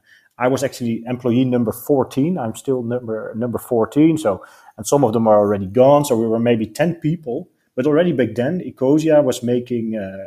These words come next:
uh, two hundred thousand euros a month, and half of that we could spend on reforestation. And I was like, "Wow, this is a very powerful model. If we can scale this up further, we can really restore a lot of land." So I applied for this job,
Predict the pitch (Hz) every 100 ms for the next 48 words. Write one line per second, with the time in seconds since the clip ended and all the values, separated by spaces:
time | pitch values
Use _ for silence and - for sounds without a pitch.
0 | - - 92 - 180 175 139 135 117 107
1 | 113 101 98 110 185 208 - - 110 104
2 | 143 165 131 131 117 - - - - 104
3 | 107 107 110 104 - 165 190 - - 101
4 | 104 98 - 175 _ _ _ _ _ _
5 | - 202 160 156 143 120 110 101 170 208
6 | 190 - 143 185 - 135 156 214 101 82
7 | _ - 135 131 135 131 - - 175 156
8 | 147 170 - 156 165 117 175 _ 113 135
9 | 131 120 113 139 185 175 131 120 - 123
10 | 123 104 104 135 143 104 95 - _ _
11 | - - _ _ - 127 127 120 - _
12 | _ _ _ _ - - 135 156 135 143
13 | 147 151 117 98 135 190 196